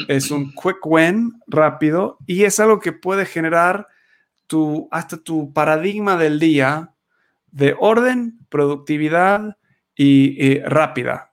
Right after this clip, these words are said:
digamos. Entonces, el hecho de hacer tu cama te pone en un estado enfocado que te puede rendir resultados de, después. Ale, ¿vos haces tu cama o, o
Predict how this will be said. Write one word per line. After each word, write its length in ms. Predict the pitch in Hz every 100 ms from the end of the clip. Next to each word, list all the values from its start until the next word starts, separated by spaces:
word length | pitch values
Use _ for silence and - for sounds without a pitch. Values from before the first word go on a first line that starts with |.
| _
digamos. 560 | 135 135 120 - - -
Entonces, 600 | 139 147 160 156 151 139
el 180 | 160 165
hecho 220 | 190 185
de 100 | 170
hacer 420 | 143 - 180 190
tu 160 | - 160
cama 340 | 165 165 151
te 100 | 151
pone 360 | 139 170 175 165
en 80 | 156
un 360 | 156 143 139 - _ _ _ -
estado 920 | 143 139 - 175 165 156 160 180 - _
enfocado 960 | 156 147 143 143 156 143 135 139 151 - _
que 120 | -
te 180 | 139 143
puede 640 | 139 151 151 151 143 143 _
rendir 420 | 135 135 135 143
resultados 880 | 135 135 131 135 131 131 123 - -
de, 340 | 143 131 123 -
después. 600 | 131 117 - 127 - - _ _ _ _ - _ _ _ _ _ _
Ale, 220 | 156 165 175
¿vos 200 | 185 - - _ _ -
haces 280 | 135 151
tu 100 | 143
cama 380 | 156 165 180 175
o, 40 | -
o 720 | 131 131 - 131 131 -